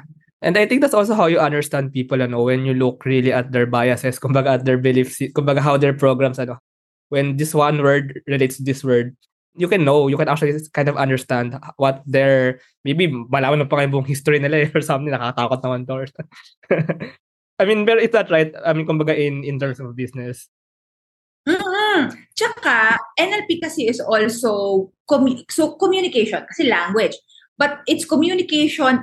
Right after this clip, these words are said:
Speaker 2: internally and externally. So personally, sa akin, because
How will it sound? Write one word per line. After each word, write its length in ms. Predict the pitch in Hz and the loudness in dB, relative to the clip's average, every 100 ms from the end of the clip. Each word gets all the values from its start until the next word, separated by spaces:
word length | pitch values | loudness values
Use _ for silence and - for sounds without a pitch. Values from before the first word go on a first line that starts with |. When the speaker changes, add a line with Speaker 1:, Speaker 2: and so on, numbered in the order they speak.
| 240 | 2
Speaker 2:
internally 880 | 247 247 233 233 220 202 180 170 196 | 2 4 4 4 2 0 0 0 -4
and 160 | 196 | -8
externally. 560 | 190 - 190 170 170 156 | -10 -6 -6 -4 -6 -4
So 240 | 233 226 | -4 0
personally, 720 | 339 349 359 311 262 214 208 | 0 2 0 0 0 0 -2
sa 320 | - 208 226 - | -2 -2 0 0
akin, 320 | 196 185 190 | 0 -2 -6
because 320 | 190 202 | -2 -2